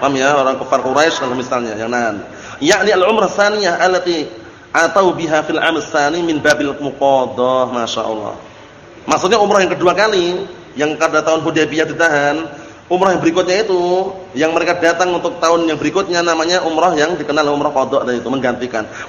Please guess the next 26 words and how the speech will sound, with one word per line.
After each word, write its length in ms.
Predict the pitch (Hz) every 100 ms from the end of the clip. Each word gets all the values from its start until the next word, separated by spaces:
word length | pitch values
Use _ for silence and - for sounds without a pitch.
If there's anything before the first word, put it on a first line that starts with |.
| 123
Wa 80 | 147
laysa 240 | 196 -
min 160 | 185 165
babil 320 | 175 165 156
qada 320 | 156 143 175
alladhi 400 | 160 151 139 160
huwa 240 | 139 139
qada'ul 320 | 139 135 135 127
ibadah. 400 | 127 127 131 123 - - 143
Bukan 320 | 151 160 175
dalam 320 | 151 147 139
bab 240 | 147 165 -
qada 400 | 156 139 151 151
yang 80 |
dikenal 240 | 135 135 139
qada 240 | 135 135
ibadah, 400 | 131 127 117 123
cuman 180 | 123 143 147
menggantikan 480 | 127 117 131 147
yang 160 | 139 131
telah 320 | 135 170 - - - -
tertahan 400 | 147 135 135 135
tadi 160 | 131 143
itu 40 |
belum 120 | 143 127
selesai. 560 | 127 120 117 101 98